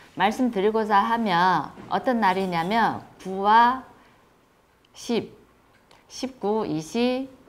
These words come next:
이십구, 삼십 이렇게 돼 있어요. 주로 이 날은 부동산을 많이 이용하고 개업이나 오픈하고 이사를 주로 많이 하거든요. 그럼 이 날은 주로 복비도 많이 나가는 날이고요. 이사비도 많이 나간 날입니다.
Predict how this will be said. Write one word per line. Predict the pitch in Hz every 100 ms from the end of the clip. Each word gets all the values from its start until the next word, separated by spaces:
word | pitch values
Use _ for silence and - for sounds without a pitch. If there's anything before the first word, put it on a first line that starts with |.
| - _ _ _ _ _ -
이십구, | 190 214 220 233
삼십 | 233 247 240 233 247
이렇게 | 165 214 240
돼 | 233 180
있어요. | 165 - 147 156 180 156 135 - _ - _
주로 | - 220
이 | 233 196 220
날은 | 190 160 175 226 262 262 262 -
부동산을 | 185 214 233 240 214
많이 | 180 151 185 165
이용하고 | 180 196 202 170 170 240 262 262
개업이나 | 185 170 196 196 180 202 -
오픈하고 | - 156 214 196 180 202
이사를 | 147 156 240 240 269
주로 | 262 185
많이 | 185 139 156
하거든요. | 175 196 190 185 156 147 156 156 143 - - -
그럼 | - 233
이 | 202 247
날은 | 208 175 214
주로 | 214 185 202 240 262 254
복비도 | 196 190 254 233
많이 | 180 180 220
나가는 | 165 196 233 226
날이고요. | 175 165 170 175
이사비도 | 208 175 180 214 214 202
많이 | 160 170 220
나간 | 202 156 208 214
날입니다. | 175 160 156 147 165 170 151